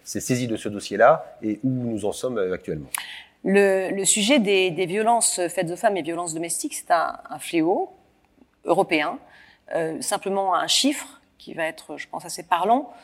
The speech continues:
Speaker 2: Sept femmes, euh, meurent chaque jour en Europe sous les coups de leur conjoint ou ex-conjoint.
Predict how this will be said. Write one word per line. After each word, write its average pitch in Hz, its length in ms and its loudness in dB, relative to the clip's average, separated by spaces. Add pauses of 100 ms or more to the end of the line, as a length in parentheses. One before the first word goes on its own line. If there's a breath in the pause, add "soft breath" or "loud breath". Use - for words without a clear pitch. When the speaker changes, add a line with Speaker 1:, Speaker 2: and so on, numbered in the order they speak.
(340 loud breath)
Speaker 2:
Sept 226 240 4
femmes, 247 380 6 (400)
euh, 180 440 -4 (340)
meurent 202 380 6
chaque 208 260 2
jour 226 220 -4
en 208 80 2
Europe 196 400 4
sous - 140 -6
les 196 100 -2
coups 220 160 -10
de 208 60 -4
leur 202 160 -2
conjoint 190 520 -6 (280)
ou 190 100 2
ex-conjoint. - 480 -6